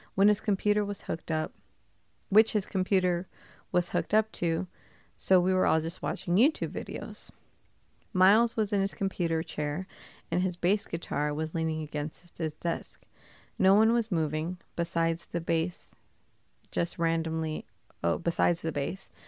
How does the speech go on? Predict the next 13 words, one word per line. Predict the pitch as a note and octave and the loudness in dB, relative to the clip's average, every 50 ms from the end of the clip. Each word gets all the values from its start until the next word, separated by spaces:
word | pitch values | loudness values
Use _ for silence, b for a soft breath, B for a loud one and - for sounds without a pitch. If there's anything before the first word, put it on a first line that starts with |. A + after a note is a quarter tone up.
| B B B B B B B - | B B B B B B B -4
It | - F3 | -4 0
just | - F3+ F3+ - - | 2 2 2 2 2
randomly | F3 F3+ F3 F3+ F#3 F#3 F#3 F#3 F#3+ F#3 | 2 2 2 2 2 0 0 0 2 2
leans | F3+ F3 F3 F3 F3 F3+ - | 2 2 0 0 0 -2 -4
forward | - - D#3 D3+ D3 D#3 D#3+ D3+ D#3+ - _ _ _ - | -4 -6 -4 -4 -4 -4 -6 -8 -8 -10 _ _ _ 0
and | F#3 F3 | 2 4
does | F3 F3+ D#3 E3+ | 4 4 2 2
a | |
couple | - - - F#3 F3 - A3 A3+ A3 | -4 -2 0 -2 -2 0 0 -2 -2
spins | - - - - F#3 E3 - - - F#3 - - - _ - | -2 -6 -2 0 0 0 0 -2 -4 -6 -8 -10 -14 _ -4
before | F3+ E3+ - - E3+ E3+ F3 - | -4 -4 -2 0 0 0 2 2
our | F3+ F3+ F3+ F3+ - | 0 0 0 -2 -2
eyes | - D#3+ D#3 D#3 D#3 D#3+ F#3 F#3+ - - | -2 -2 -2 0 -2 -2 -2 -4 -6 -10